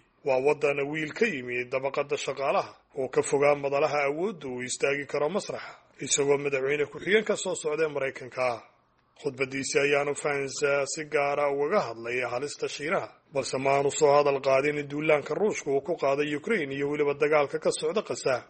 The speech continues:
Si kastaba ha ahaatee, isagoo ka duulaya waxa loogu yeedho dib u hagaajinta jamhuuriga ee taageeridda faragelinta Maraykanka iyo aragtiyaha ku saabsan ee Ukraine,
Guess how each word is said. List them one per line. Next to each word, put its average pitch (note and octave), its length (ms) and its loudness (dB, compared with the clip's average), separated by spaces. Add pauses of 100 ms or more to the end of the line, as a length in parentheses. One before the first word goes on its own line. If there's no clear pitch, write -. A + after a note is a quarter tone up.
Si - 180 -4
kastaba C#3 400 -2
ha C#3 100 6
ahaatee, C#3 440 4
isagoo D3 320 2
ka G3 120 2
duulaya F#3 460 -2
waxa C3 240 0
loogu C#3+ 260 2
yeedho A#2+ 440 0 (180)
dib C#3 140 -6
u B2+ 80 2
hagaajinta C3 560 0
jamhuuriga C#3 560 0 (160)
ee A#2+ 80 4
taageeridda C3+ 880 2
faragelinta C#3+ 600 0
Maraykanka D#3 500 -2 (260)
iyo C#3 160 4
aragtiyaha C#3 560 4
ku D#3+ 160 -4
saabsan C#3+ 480 -2
ee C#3 180 -2
Ukraine, B2+ 600 -2